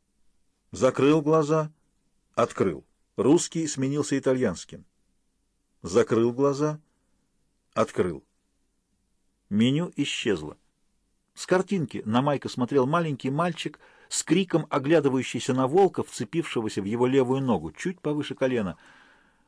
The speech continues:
Волк не отрывал взгляда от мальчика и напоминал терьера со своей любимой игрушкой. "Я ничего этого не вижу", —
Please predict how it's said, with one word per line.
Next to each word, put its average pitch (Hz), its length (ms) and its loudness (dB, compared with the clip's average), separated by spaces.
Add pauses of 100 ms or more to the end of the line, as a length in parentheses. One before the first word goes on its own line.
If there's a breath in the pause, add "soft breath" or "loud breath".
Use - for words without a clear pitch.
(180 soft breath)
Волк 180 600 2
не 147 180 2
отрывал 151 440 4
взгляда 156 640 2
от - 120 -6
мальчика 127 640 -2 (640)
и 127 100 2
напоминал 170 640 2 (520)
терьера 190 500 4
со - 120 -6
своей 160 240 2
любимой 165 420 0
игрушкой. 110 440 -8 (2250)
"Я 90 320 -2
ничего 104 920 -4
этого 143 640 -2
не 151 380 -4
вижу", — 127 600 -6